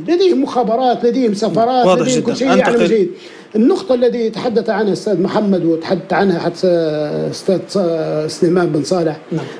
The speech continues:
Speaker 1: أقولها بصراحة، يجب أن يؤخذ الآن الثوار، يجب أن يكون الآن في مكتب السراج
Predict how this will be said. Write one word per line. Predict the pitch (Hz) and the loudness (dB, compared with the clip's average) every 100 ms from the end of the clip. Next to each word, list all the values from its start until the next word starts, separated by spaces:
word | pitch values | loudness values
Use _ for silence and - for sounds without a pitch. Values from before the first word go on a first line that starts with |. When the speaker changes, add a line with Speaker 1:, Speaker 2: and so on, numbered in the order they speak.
| - | -6
Speaker 1:
أقولها | 262 359 302 | 2 4 4
بصراحة، | 220 - 262 262 151 | 2 -2 -2 -2 0
يجب | 175 269 220 214 | 0 0 2 2
أن | 233 | 2
يؤخذ | 269 233 202 190 | 0 -2 -2 -2
الآن | 196 233 226 165 160 | -2 0 0 0 -2
الثوار، | 240 240 311 254 | -2 2 2 2
يجب | 262 202 | 0 0
أن | 240 | 0
يكون | 233 233 277 | 0 0 0
الآن | 226 254 247 175 160 | 0 0 0 0 0
في | 269 247 | 0 0
مكتب | 262 - 220 180 | 0 -2 -2 -2
السراج | - 208 240 247 | -2 0 2 0